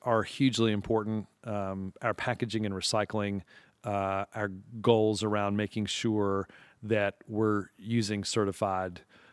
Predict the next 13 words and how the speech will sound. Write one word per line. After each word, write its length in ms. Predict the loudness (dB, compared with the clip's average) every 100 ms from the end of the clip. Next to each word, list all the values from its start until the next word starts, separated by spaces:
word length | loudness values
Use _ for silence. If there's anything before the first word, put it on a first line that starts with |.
| _ _ -8
um, 480 | -4 -2 -4 -6 -4
only 240 | 2 4 4
using 240 | 2 0
certified 440 | -2 -2 -2 -4 -4
products, 580 | -2 -2 -4 -4 -6
that 100 | -4
we're 140 | 0 2
making 320 | 0 0 -2
sure 240 | 0 2
that 160 | 0 -2
they're 200 | -2 -4
recyclable, 800 | -4 -2 0 -2 -4 -4 -4 -6
compostable. 920 | -8 -10 -2 -2 -2 -6 -4 -4 -6